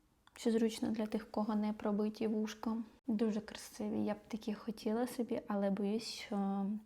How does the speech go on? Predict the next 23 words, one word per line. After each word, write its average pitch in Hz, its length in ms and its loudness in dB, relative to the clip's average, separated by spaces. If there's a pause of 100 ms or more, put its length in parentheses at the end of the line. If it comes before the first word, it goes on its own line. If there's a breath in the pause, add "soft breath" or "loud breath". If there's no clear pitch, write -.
(120)
синій 214 480 4
в 214 60 0
зоні 202 340 0
обличчя 208 440 0
мені 208 500 0 (1000)
зробить 214 400 2
мене 214 220 4
трошки 208 400 -2
зеленого 202 440 0
кольору. 226 460 0 (320)
Знову 214 380 4
серця. 208 680 -2 (220)
Дуже 208 480 2
красиві. 202 600 -4
Це - 180 -8
кліпси 233 500 -2
у 277 60 4
нас. 285 400 0 (180)
Так, - 340 -6 (120)
теж 196 340 -4
кліпси. 233 840 0 (460)
Агата 196 380 0
Періс. 233 460 -2